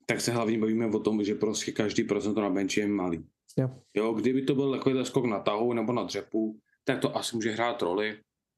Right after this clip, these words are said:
Speaker 2: Mhm.
Speaker 1: ale tím, že bench, tím jakoby, že bench je takový specifický pohyb, tak nám to umožňuje za prvý mít o dost větší objem práce, tak za druhý mít tu intenzitu takovou jako víc variabilní,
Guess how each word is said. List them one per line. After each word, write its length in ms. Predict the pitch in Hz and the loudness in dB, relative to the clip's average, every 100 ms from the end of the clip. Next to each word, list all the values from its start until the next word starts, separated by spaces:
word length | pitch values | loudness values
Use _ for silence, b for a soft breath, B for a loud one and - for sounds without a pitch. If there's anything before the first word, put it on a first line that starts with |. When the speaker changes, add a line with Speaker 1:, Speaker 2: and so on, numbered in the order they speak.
| - | -4
Speaker 2:
Mhm. 160 | 135 151 | 0 0
Speaker 1:
ale 140 | 117 | 0
tím, 200 | 113 110 | 0 2
že 140 | 117 | 0
bench, 340 | 113 113 113 107 - - _ - | 0 0 0 0 -2 -4 _ -2
tím 200 | 123 120 | 0 0
jakoby, 360 | 113 107 117 107 | 0 0 0 0
že 100 | 107 | 0
bench 240 | 110 104 | -2 -2
je 60 | 107 | -2
takový 220 | 107 127 | -2 -2
specifický 500 | - - 110 - 127 | -2 -8 -8 -4 -4
pohyb, 420 | 87 92 120 123 - _ _ _ - | -2 -2 -4 -4 -14 _ _ _ -4
tak 120 | 117 | 0
nám 160 | 110 113 | 0 2
to 80 | 127 | 2
umožňuje 680 | 123 113 98 113 113 110 107 | 2 0 0 0 2 0 0
za 120 | 113 | 0
prvý 500 | 120 120 120 117 120 | 0 2 2 2 2
mít 300 | 117 107 - - | 0 -2 -8 -4
o 80 | 120 | 0
dost 140 | 123 120 | 2 0
větší 220 | 113 117 | 2 2
objem 220 | 113 117 | 2 0
práce, 520 | 98 95 - 135 147 - _ _ _ _ _ _ _ - | 0 -2 0 -2 -2 -10 _ _ _ _ _ _ _ -4
tak 160 | 104 | 0
za 140 | 95 104 | 0 2
druhý 680 | 107 113 107 117 110 - 104 | 2 2 2 2 0 -2 -2
mít 320 | 107 107 107 - _ | -2 -2 -4 -10 _
tu 120 | - | -4
intenzitu 380 | 110 95 87 107 | -2 -2 -4 -2
takovou 260 | 98 - 101 | -2 -2 -4
jako 120 | 101 | -4
víc 280 | 95 104 92 | -6 -6 -2
variabilní, 640 | 101 101 104 104 107 107 | 0 0 0 0 -2 -6